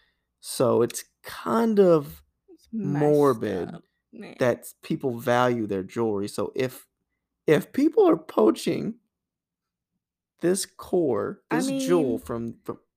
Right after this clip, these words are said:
Speaker 1: from Staryu and Starmie.
Speaker 2: Think about, think about it though. I mean,
Speaker 1: Are
Speaker 2: it's not
Speaker 1: Pokemon
Speaker 2: the f-
Speaker 1: dying?
Speaker 2: Yeah, it's not the first time that they've s-, talked about poaching Pokemon for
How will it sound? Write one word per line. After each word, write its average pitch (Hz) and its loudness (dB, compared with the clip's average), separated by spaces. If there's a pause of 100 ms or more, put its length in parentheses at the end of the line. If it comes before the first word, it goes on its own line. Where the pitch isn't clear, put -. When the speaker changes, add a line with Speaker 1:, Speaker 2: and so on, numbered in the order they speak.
(520)
Speaker 1:
from 139 -14
Staryu 151 -2
and 135 -6
Starmie. - -4 (120)
Speaker 2:
Think 381 -6
about, 208 -4 (180)
think 359 -6
about 226 -2
it 190 -10
though. 190 -6
I 208 -8
mean, 202 -10
Speaker 1:
Are - -10
Speaker 2:
it's 196 -6
not 240 -2
Speaker 1:
Pokemon 202 0
Speaker 2:
the 175 -4
f- 175 -4
Speaker 1:
dying? 240 -4 (280)
Speaker 2:
Yeah, 262 -2 (220)
it's 233 -6
not 262 -2
the 262 -12
first 294 -4
time 311 -4
that 277 -6
they've 247 -2
s-, - -18
talked 247 -6
about 196 -6
poaching 240 -6
Pokemon 202 -6
for 180 -10